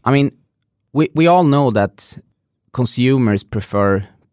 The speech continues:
peer-to-peer rather than brand-to-peer. Um,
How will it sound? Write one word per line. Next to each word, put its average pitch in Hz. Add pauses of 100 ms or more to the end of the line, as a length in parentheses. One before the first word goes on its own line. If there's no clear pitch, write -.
(120)
peer-to-peer 104
rather 98
than 87
brand-to-peer. 127 (400)
Um, 101